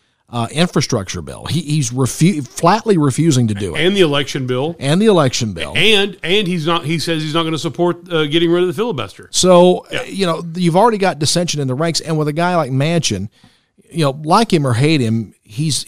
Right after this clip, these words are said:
Speaker 1: the guy's got stroke. He's got power. And he's got influence. And I think he's got more influence on his party, perhaps, than the squad does, A O C or Tlaib or any of them. I think he's got more influence with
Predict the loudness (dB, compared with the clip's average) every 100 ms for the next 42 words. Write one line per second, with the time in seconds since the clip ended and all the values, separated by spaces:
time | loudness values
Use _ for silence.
0 | -14 -10 -2 2 2 2 2 0 0 2
1 | 0 -4 -4 0 -2 0 -2 -2 -6 -20
2 | _ _ _ -4 -2 2 2 2 0 -4
3 | -6 -2 -2 0 -2 2 2 2 2 2
4 | 0 2 0 0 -2 _ -4 0 2 2
5 | 2 2 2 2 0 -2 -2 -2 0 -2
6 | -6 -12 _ _ _ -4 0 2 2 0
7 | -2 0 2 4 2 0 -6 -4 0 0
8 | 0 0 0 -2 -2 -4 0 0 2 2
9 | 4 2 2 -2 -8 -20 -14 -4 0 0
10 | 0 0 0 2 0 0 -4 -12 -12 0
11 | 4 6 6 4 -2 _ _ _ 2 4
12 | 4 2 4 4 2 -2 -6 -4 -2 -2